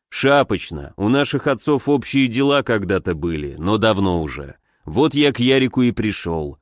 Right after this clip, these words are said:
Так что в академию попал случайно, можно сказать. А потом, когда уже поступил, то решил, почему бы и нет.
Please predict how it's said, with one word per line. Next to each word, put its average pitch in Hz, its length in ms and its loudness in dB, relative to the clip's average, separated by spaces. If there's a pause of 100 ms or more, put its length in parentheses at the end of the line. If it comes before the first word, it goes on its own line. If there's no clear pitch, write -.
(260)
Так 135 220 2
что - 180 -2
в 135 60 2
академию 139 600 4
попал 127 380 2
случайно, 107 600 0
можно 92 300 -2
сказать. 78 600 -6 (360)
А 87 140 0
потом, 160 540 2
когда 139 340 2
уже 131 220 0
поступил, 123 600 -2
то 135 140 2
решил, 143 520 0
почему 175 420 0
бы 165 140 2
и 165 60 2
нет. 156 360 0